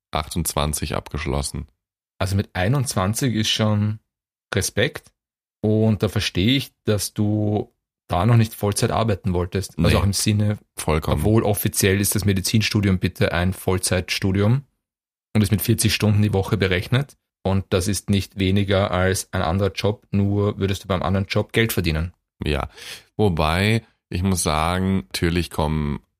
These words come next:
Speaker 1: noch ein paar andere Vorteile da mit dem Studium einher. Zum Beispiel,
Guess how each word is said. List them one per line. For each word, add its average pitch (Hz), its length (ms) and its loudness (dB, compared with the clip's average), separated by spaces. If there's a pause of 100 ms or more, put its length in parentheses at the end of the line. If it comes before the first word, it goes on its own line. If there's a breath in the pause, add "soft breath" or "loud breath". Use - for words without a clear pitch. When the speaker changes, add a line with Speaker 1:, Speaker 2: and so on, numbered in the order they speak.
Speaker 1:
noch 82 220 -4
ein 82 80 -6
paar - 240 -2
andere 76 680 0
Vorteile 76 800 0
da 73 420 0
mit 76 180 -4
dem 78 100 -2
Studium 76 420 -2
einher. 65 460 -6
Zum 87 140 -2
Beispiel, 113 500 2